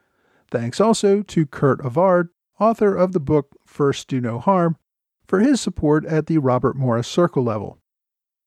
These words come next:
I also thanked Robert Hunter last week for his support at the Robert Morris Circle, but Robert also opted to double down and join the Hamilton Club. I'm most grateful for that increased support. Thanks also to Tommy Knecht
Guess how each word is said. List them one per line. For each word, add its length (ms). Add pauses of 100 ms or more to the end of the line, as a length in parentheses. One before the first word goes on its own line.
(120)
I 120
also 420
thanked 420
Robert 340
Hunter 320
last 300
week 220
for 200
his 200
support 340
at 80
the 60
Robert 380
Morris 280
Circle, 520 (600)
but 300
Robert 380
also 600
opted 420
to 180
double 320
down 420 (180)
and 220
join 320
the 200
Hamilton 460
Club. 360 (500)
I'm 220
most 260
grateful 400
for 220
that 180
increased 400
support. 460 (840)
Thanks 280
also 380
to 280
Tommy 400
Knecht 560